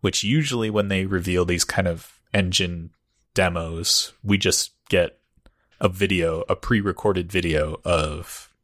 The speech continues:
the demo. And they never, and a lot of times they don't even try and claim that it's actually,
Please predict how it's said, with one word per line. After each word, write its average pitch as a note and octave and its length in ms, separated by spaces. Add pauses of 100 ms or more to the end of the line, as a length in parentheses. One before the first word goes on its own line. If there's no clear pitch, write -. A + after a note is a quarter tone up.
(580)
the G2 80
demo. - 440 (520)
And G2+ 160
they F#2+ 100
never, F#2+ 260
and G2 180 (120)
a G2 80
lot G2 140
of G2+ 60
times F#2 240
they F2+ 80
don't F2 160
even E2 140
try - 160
and D#2+ 120
claim F2+ 480 (140)
that F2 140
it's E2 140
actually, E2 680